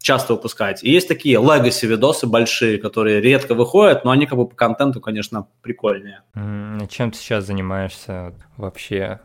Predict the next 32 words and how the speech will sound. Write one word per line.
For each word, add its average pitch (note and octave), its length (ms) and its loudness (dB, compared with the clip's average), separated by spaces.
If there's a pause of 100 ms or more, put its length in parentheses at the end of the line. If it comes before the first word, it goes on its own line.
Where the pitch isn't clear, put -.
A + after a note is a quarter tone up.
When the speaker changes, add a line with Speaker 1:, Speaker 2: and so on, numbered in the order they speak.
Speaker 2:
Есть A2 260 -8
у - 20 -20
тебя G#2 160 -8
какие-то G#2 360 -10
там G2 240 -6
другие G#2 320 -6
проекты? G#2 760 -4 (160)
Speaker 1:
Ну, C3+ 160 6
у - 20 6
меня C#3 120 8
есть C3+ 120 2
канал C#3+ 300 4 (180)
Upvote. D#3+ 320 4 (320)
Speaker 2:
Мгм. G#2 400 -4 (120)
Speaker 1:
Вот. G#2+ 320 -4 (480)
Э, A2+ 360 0 (480)
ну, F3 100 4
он D3+ 120 6
тоже B2 220 4
не, A2 400 4
не A#2+ 260 4
единолично B2+ 580 4
мой, D3+ 420 2 (420)
там G2 360 -8
ещё G#2+ 220 -2
есть G2+ 240 0
люди. B2+ 300 4 (520)
Вот, A2+ 260 0
и A#2+ 180 0
его D3 340 4
я D#3 180 6
озвучиваю, C#3+ 1120 4